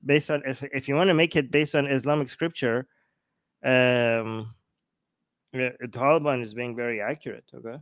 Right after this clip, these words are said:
You know, more accurate than Iran's government. Um,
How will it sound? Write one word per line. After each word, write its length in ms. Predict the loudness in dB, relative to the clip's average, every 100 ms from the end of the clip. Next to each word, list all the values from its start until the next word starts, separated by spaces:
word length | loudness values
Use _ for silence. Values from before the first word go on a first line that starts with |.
| -16
You 80 | -16
know, 160 | -16 _ -10
more 240 | -2 2 2
accurate 380 | 0 -2 -4
than 360 | -4 -8 -10 -16 _ _ _ _ -18 -6
Iran's 300 | 0 0 0
government. 340 | -4 -6 -14 -18 _ _ -20 -20 -20 0
Um, 640 | 10 12 12 12 10 4